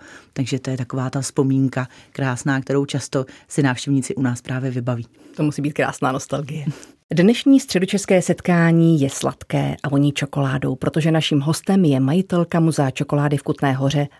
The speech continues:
Speaker 2: Lada Bartošová. Kdy přišla ta myšlenka, že byste čokoládu Lidka mohli znovu začít vyrábět?
Speaker 1: Ta myšlenka vůbec nebyla ani moje, ani mého muže. Eh, to byla vlastně myšlenka návštěvníků muzea,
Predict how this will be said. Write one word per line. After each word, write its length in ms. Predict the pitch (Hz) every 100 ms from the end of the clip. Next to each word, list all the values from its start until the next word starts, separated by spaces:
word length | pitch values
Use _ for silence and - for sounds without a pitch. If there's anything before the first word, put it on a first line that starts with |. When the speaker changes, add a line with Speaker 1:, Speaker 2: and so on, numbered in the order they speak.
| -
Speaker 2:
Lada 200 | 135 131
Bartošová. 600 | 131 - 135 127 127 131 _ - - - - -
Kdy 140 | - 151
přišla 300 | - 208 277
ta 120 | 269
myšlenka, 560 | 151 - 143 143 135 143
že 100 | 143
byste 480 | 143 - 185 175
čokoládu 540 | 139 - - 135 143 185
Lidka 560 | 175 - - 120 131 -
mohli 280 | 143 139 165
znovu 280 | 160 147 151
začít 320 | 147 - -
vyrábět? 640 | 143 135 143 139 139 _ - _ _ _ _
Speaker 1:
Ta 60 | 147
myšlenka 360 | 147 143 151 180
vůbec 300 | 170 180 -
nebyla 440 | 170 165 165 170
ani 260 | - 147 160
moje, 240 | 160 165
ani 120 | 170
mého 220 | 165 160 190
muže. 440 | 175 156 135 131 - - - - _ -
Eh, 160 | 147 143
to 100 | 143
byla 140 | 147
vlastně 240 | 147 147
myšlenka 400 | 165 151 156 156
návštěvníků 540 | 170 156 - 175 160 165
muzea, 420 | 170 160 180 117